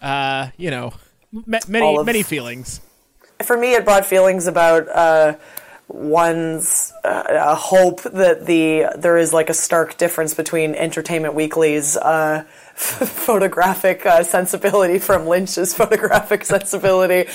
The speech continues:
Speaker 2: This, this set, those, these photos were, uh, I don't know, done up very much in a way that, that to me, for me, has very little to do with any kind of, like, aesthetic of, of what the show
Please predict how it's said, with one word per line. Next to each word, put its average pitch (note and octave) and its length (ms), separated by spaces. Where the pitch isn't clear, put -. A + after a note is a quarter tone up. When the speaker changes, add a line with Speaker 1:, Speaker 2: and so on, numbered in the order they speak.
Speaker 2:
This, A3 180
this B3 260
set, A#3+ 260
those, A3 260
these A3+ 220
photos A#3 480
were, E3+ 420
uh, D#3+ 340
I E3 100
don't D#3 120
know, D3 180
done E3+ 220
up D#3+ 180
very E3 180
much D#3 240
in D#3 80
a D3+ 80
way D3+ 240
that, D3 360
that D3+ 260
to G3 100
me, F#3+ 260
for G#3+ 140
me, G#3+ 300
has F#3+ 200
very F3+ 200
little D#3+ 260
to D#3+ 120
do D#3+ 220
with D#3 140
any D3+ 180
kind C#3+ 200
of, C#3 120
like, D3 160
aesthetic C#3+ 480
of, C3+ 320
of D3 140
what D3 160
the - 80
show D3 520